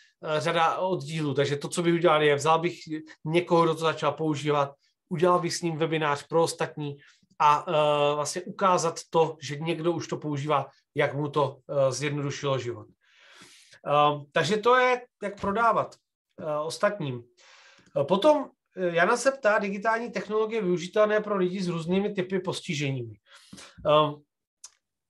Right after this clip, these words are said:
asi nejlepší zeptat se těch lidí, protože oni sami moc dobře ví, eh, jaké jsou nástroje. Já třeba v rámci tady toho, tak, eh, jsem používal aplikaci, která pro mě byla úplně úžasná, to byla aplikace Be My Eyes,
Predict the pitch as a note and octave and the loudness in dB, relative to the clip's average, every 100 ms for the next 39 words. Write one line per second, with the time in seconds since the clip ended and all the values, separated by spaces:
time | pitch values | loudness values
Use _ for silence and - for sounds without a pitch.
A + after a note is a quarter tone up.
0 | _ - G#3 C#4 A#3 B3 - A#3 G#3 B3 | _ -2 0 2 4 4 2 -2 -2 -2
1 | A#3+ G3+ B3+ A3 F3+ D3 C#3 E3+ D#3 E3+ | -2 0 0 2 0 -2 -6 -8 -4 2
2 | F3+ G3 G#3+ F#3+ F3 F3 D3+ E3 F3+ G3+ | 4 4 2 2 2 2 0 -2 -2 -2
3 | E3 C#3 - - D#3 D3+ D3+ D3 F3+ - | -4 -8 -14 -6 2 4 2 2 0 2
4 | G3+ F3+ C#3 - D#3 B2 B2 - - _ | 2 2 0 0 0 0 -4 -20 -20 _
5 | C#3 C#3 - F#3+ G3+ G3+ G3+ F3+ E3+ E3 | -2 -2 0 2 4 4 2 0 2 2
6 | E3+ G#3 F#3+ G3+ G3 E3+ F3+ F#3+ F#3 - | 0 -2 0 0 -2 -4 -2 -2 -2 2
7 | F#3 F3+ G3 F#3+ F#3 D#3 D#3 E3+ F#3+ F#3+ | 2 2 -2 -4 -6 -6 -4 0 4 4
8 | E3+ F3+ F3+ F3+ F#3 F3+ - E3+ E3 D#3+ | 4 0 -2 -2 -4 -8 -2 0 0 -2
9 | D#3+ E3+ E3+ E3 F#3 E3+ E3+ E3+ F3+ E3+ | -2 0 0 2 -2 -2 -2 -2 -2 -2
10 | E3+ E3 E3 F3+ F3+ F3+ F3+ F3+ - - | -2 -4 -2 -4 -4 0 -2 -2 -18 -20
11 | _ - D3 E3 F3+ G3 E3+ D3 F3 - | _ -8 -4 0 2 2 2 2 0 -4
12 | - | -10